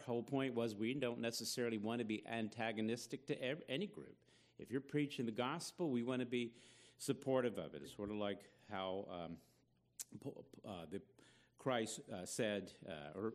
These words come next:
no, it was Apostle Paul in Philippian church.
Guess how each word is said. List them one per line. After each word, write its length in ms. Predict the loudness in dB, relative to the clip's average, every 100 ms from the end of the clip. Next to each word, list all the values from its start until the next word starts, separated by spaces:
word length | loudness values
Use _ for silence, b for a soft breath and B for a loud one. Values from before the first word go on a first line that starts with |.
| -4
no, 200 | -4 -2
it 20 |
was 140 | -4 -6
Apostle 420 | -4 -4 -2 -4
Paul 320 | 0 0 0
in 280 | -2 -6 -6 B B B -4
Philippian 580 | 2 2 2 -4 -6
church. 500 | -4 -2 0 -2 -6